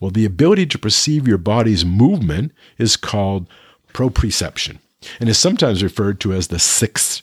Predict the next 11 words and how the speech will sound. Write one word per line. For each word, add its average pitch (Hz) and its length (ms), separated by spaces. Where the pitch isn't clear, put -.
sense. - 680
It 127 60
helps 185 260
us 156 160
move 113 220
through 165 160
space 101 460
with 165 200
ease 117 360
and 170 120
skill 90 540